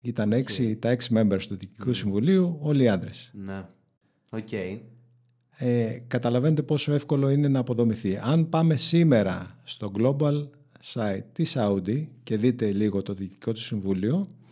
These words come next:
Speaker 1: τα, από τα έξι members είναι δύο γυναίκες, από τους, από το υπόλοιπο management board θα δείτε και άλλες γυναίκες και στους representatives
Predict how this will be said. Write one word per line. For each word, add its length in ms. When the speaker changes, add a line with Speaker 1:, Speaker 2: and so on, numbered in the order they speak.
Speaker 1:
τα, 560
από 160
τα 100
έξι 260
members 320
είναι 200
δύο 180
γυναίκες, 760
από 380
τους, 240
από 180
το 80
υπόλοιπο 420
management 460
board 220
θα 200
δείτε 220
και 160
άλλες 200
γυναίκες 540
και 160
στους 300
representatives 880